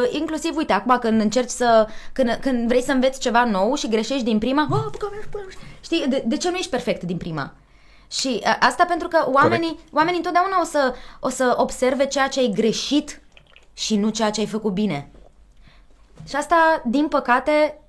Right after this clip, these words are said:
Speaker 1: și din felul în care a fost crescut fiecare. Știi?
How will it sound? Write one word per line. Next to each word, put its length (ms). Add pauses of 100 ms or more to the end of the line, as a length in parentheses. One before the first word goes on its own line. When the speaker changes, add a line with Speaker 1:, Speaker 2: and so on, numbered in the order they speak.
Speaker 1:
și 240
din 180
felul 320
în 80
care 140
a 60
fost 280
crescut 400
fiecare. 600 (1080)
Știi? 240